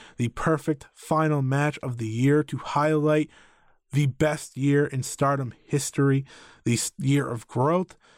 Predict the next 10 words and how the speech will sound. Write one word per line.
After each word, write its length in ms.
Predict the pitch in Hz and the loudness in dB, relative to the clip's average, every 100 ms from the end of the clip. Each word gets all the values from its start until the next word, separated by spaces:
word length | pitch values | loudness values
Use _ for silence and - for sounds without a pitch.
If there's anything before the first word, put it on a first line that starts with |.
| _ _ | _ _
and 100 | 123 | -2
a 60 | 123 | -2
year 480 | 113 127 147 156 | 0 2 4 4
that 240 | 143 131 123 _ | 2 -2 -4 _
set 500 | - - - 170 165 | -12 -10 -2 -2 -4
Stardom 540 | - - 156 160 151 139 | -12 -4 0 0 -2 -6
up 260 | 143 165 - - _ | -4 -4 -8 -20 _
for 180 | - 147 | -6 -2
an 60 | 139 | 0
amazing 760 | 123 123 123 147 180 151 - | 2 2 2 4 2 -2 -10